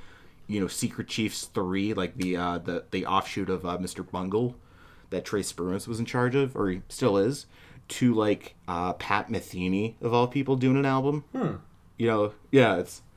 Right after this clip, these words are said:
Speaker 1: really interesting just to sort of see, like,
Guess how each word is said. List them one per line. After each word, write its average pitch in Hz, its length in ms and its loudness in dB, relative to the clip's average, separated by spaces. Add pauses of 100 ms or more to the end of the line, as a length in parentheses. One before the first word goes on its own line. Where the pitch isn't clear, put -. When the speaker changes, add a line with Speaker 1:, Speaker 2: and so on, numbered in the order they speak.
(380)
Speaker 1:
really 127 240 6
interesting 90 560 0 (320)
just - 200 -4
to 104 80 -6
sort 113 180 0
of 98 60 0
see, 110 180 -2
like, 92 300 -2